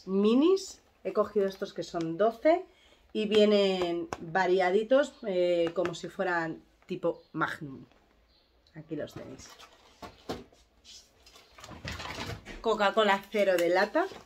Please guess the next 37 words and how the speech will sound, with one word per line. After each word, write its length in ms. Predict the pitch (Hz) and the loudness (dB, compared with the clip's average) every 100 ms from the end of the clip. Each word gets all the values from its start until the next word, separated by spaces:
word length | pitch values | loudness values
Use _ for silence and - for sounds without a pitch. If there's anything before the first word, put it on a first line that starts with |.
| - _ - | -20 _ -8
esta 320 | 190 - 175 | -8 -4 0
de 100 | 151 | 0
aquí, 400 | 151 185 285 359 - - _ _ _ - _ - | -2 0 0 -2 -8 -20 _ _ _ -20 _ -4
que 80 | 180 | 0
vienen 400 | 185 185 170 165 | 0 0 -2 -6
seis 320 | - 185 170 | -4 -2 -2
latas 440 | 180 190 247 262 208 | -2 -2 -2 -2 -4
en 100 | 180 | -4
el 140 | 160 | -4
pack. 360 | 202 233 277 - _ - - - | 0 0 -2 -12 _ -20 -20 -8
Estos 320 | - 220 294 277 | -4 2 2 2
son 180 | 285 | 2
divisibles, 720 | 285 208 196 196 165 143 147 | 2 2 0 -2 -2 -4 -6
o 60 | 175 | -6
sea 180 | 175 160 | -4 -4
que 100 | 160 | -4
si 800 | 165 156 151 147 143 143 139 - | -6 -4 -4 -4 -8 -10 -12 -6
quiere 260 | 170 175 | -2 0
llevarse 800 | 170 170 170 - 180 175 170 175 | 0 0 -2 -2 0 2 0 -2
una 220 | 170 175 | -4 -2
lata 280 | 175 180 180 | 0 0 0
o 60 | 180 | 0
dos 260 | 220 302 | 0 0
también 280 | - 185 185 | -2 -4 -4
se 160 | 180 160 | -6 -8
puede. 320 | 147 131 123 - - - - | -6 -8 -10 -20 -20 -18 -10
Pero 140 | 185 185 | -4 -2
bueno, 180 | 185 180 | 0 0
yo 140 | 190 | 0
he 40 | 190 | 0
cogido 340 | 202 - 185 | -2 0 0
este 160 | 196 226 | 2 2
que 140 | 214 | 0
me 120 | 175 | -2
parece 380 | 160 165 165 170 | -4 -4 -4 -6
muy 160 | 160 160 | -6 -4
cómodo. 420 | 196 233 294 | -2 0 0